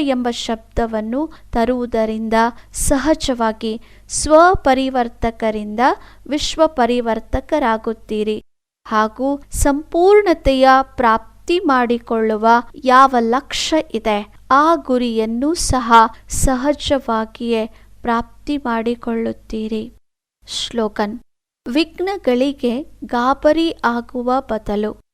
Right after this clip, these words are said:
ಪೇಪರ್ ಎಂದು ತಿಳಿದು ಅದನ್ನು ಪಾರು ಮಾಡಿ. ತನ್ನ ಶಕ್ತಿಶಾಲಿ ಮನಸ್ಸಿನ ಮೂಲಕ ಸಕಾಶ್ ನೀಡುವ ಸೇವೆ ಮಾಡಿ. ಈಗ ಮನಸ್ಸಿನ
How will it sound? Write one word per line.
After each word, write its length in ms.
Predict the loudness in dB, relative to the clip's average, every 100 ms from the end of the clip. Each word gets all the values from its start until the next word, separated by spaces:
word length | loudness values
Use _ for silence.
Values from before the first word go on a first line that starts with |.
| _ -6
ಪೇಪರ್ 600 | -2 -2 -2 2 2 2 -2
ಎಂದು 300 | -2 -2 -8 -6
ತಿಳಿದು 460 | -4 -2 -4 -4 -10 -12 -10 -6
ಅದನ್ನು 440 | -4 -4 -4 -6 -8 -16 -8
ಪಾರು 360 | -2 0 0 -4 -8
ಮಾಡಿ. 320 | -8 -6 -8 -10 _ _ _ _ -20 -10
ತನ್ನ 280 | -8 -4 -4 -6 -8 -20 -8
ಶಕ್ತಿಶಾಲಿ 960 | -6 -6 -4 -2 -2 0 0 0 -2 -4 -6
ಮನಸ್ಸಿನ 640 | -6 -4 -4 -2 -4 -2 -6 -8 -14
ಮೂಲಕ 440 | -10 -6 -6 -6 -6 -6 -8 -20 -12
ಸಕಾಶ್ 600 | -2 -2 0 -2 -2 -4 -8 -8
ನೀಡುವ 440 | -6 -6 -4 -2 0 0 -4 -4
ಸೇವೆ 360 | -4 -4 -6 -6
ಮಾಡಿ. 360 | -6 -6 -8 -10 _ _ _ _ -10
ಈಗ 240 | -10 -6 -6 -6 -10 -8
ಮನಸ್ಸಿನ 580 | -2 0 0 0 2 0